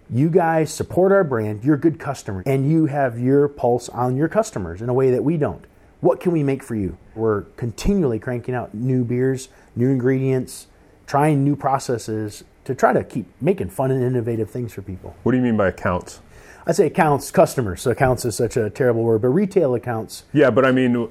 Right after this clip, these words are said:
Speaker 2: even then, who are your customers, uh, aside from a person who walks in off the street, orders a beer, drinks it?
Speaker 1: Well, we have, you know, at this point in our brewery, we have a number of customers. We work within a three-tier system that most states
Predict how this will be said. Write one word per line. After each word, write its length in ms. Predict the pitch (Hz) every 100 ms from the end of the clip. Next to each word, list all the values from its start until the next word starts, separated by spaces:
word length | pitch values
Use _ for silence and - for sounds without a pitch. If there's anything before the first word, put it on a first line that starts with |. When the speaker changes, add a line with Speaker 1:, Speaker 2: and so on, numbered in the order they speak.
| -
Speaker 2:
even 280 | 123 113 107
then, 300 | 104 92 85 - -
who 280 | 123 135 127
are 200 | 107 117
your 220 | 113 104 101
customers, 720 | - - 117 - 90 85 -
uh, 140 | 110 104 - -
aside 400 | 113 127 113 101
from 320 | 120 104 92 - - - - -
a 40 | -
person 400 | - 120 - 110
who 120 | 107
walks 280 | 104 104 -
in 120 | 113
off 160 | 104 -
the 60 |
street, 260 | - 110 104
orders 320 | 107 107 92
a 40 |
beer, 180 | 90 101
drinks 340 | 82 95 87 87
it? 120 | 78 -
Speaker 1:
Well, 140 | - 185
we 120 | 214
have, 260 | 220 151 151
you 80 |
know, 80 | 151
at 100 | 135
this 140 | 180 180
point 240 | 180 156
in 60 | 143
our 100 | 123
brewery, 420 | 131 139 131 127
we 100 | 123
have 100 | 110
a 20 |
number 260 | 110 135 147
of 100 | 113
customers. 400 | 113 104 110 101
We 100 | 120
work 140 | 139
within 200 | 139 131
a 60 | 113
three-tier 500 | - 131 139 - 160
system 460 | 147 165 - 196 202 - - - -
that 220 | 131 123 123
most 380 | 123 147 151
states 580 | - 139 131 127 - -